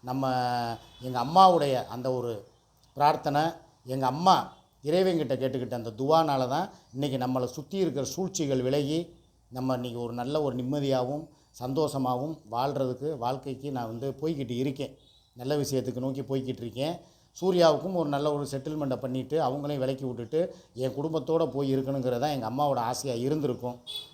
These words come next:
இருந்தாலும் அவங்க சூர்யா வந்து செஞ்ச நல்ல விஷயங்கள் நிறையா நான் சொல்லலாம். எங்க அம்மாவுக்கு சாப்பாடு செஞ்சு கொடுத்ததுலேருந்து,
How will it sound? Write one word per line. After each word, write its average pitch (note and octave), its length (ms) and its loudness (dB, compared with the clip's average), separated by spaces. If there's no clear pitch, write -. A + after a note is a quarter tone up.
இருந்தாலும் E3 600 4
அவங்க C3 600 2
சூர்யா F3 400 4
வந்து D3 240 2
செஞ்ச D3 300 -2
நல்ல C3+ 300 0
விஷயங்கள் C#3 460 -2
நிறையா C3+ 300 0
நான் B2 160 -2
சொல்லலாம். B2+ 460 0
எங்க A#2+ 200 -8
அம்மாவுக்கு B2+ 760 2
சாப்பாடு B2+ 380 -2
செஞ்சு B2 220 -6
கொடுத்ததுலேருந்து, B2 800 -2